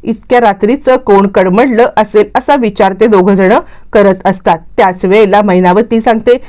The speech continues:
"येऊ दे कुणीही, आपण एक काम करूया, आपण हे पैसे आता लपवून ठेवूया." मग ते लगेचच त्या, अ, ज्या ब्लँकेट असतं त्याच्या खाली पैसे लपवतात. पैसे लपवून आता इकडे दार उघडण्यासाठी ते दोघं जण बाहेर येतात. ज्या वेळेला प्रियाला दारात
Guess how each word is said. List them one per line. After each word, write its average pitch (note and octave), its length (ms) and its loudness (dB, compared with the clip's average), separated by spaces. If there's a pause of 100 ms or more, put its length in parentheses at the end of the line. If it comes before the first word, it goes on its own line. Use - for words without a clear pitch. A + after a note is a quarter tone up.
(200)
"येऊ G3 220 2
दे C4 140 0
कुणीही, A#3 580 0 (200)
आपण G3 280 -2
एक G3+ 100 -2 (100)
काम F3+ 180 0
करूया, G#3 420 0 (120)
आपण A#3 280 -2
हे G3+ 160 0
पैसे G3 480 -2
आता A#3 220 0
लपवून G3 480 0
ठेवूया." F3+ 360 0 (360)
मग F3+ 140 0 (180)
ते G3+ 120 2
लगेचच G#3+ 520 0
त्या, G#3+ 160 2 (120)
अ, G3 240 2 (200)
ज्या G#3 220 2 (360)
ब्लँकेट F#3+ 500 0
असतं A#3+ 300 -2 (200)
त्याच्या G#3 280 -2
खाली A3+ 160 0
पैसे B3 380 0
लपवतात. D4 480 0 (420)
पैसे A#3 320 2
लपवून B3 480 0
आता G3+ 200 -2
इकडे A#3 240 2
दार G3 280 0
उघडण्यासाठी G3+ 880 0 (300)
ते G#3+ 60 2
दोघं G3 300 2
जण G3 200 2 (100)
बाहेर F#3 280 -2
येतात. F#3 340 -2 (380)
ज्या D4+ 160 2
वेळेला D4+ 340 2
प्रियाला D4+ 480 0
दारात G#3+ 320 0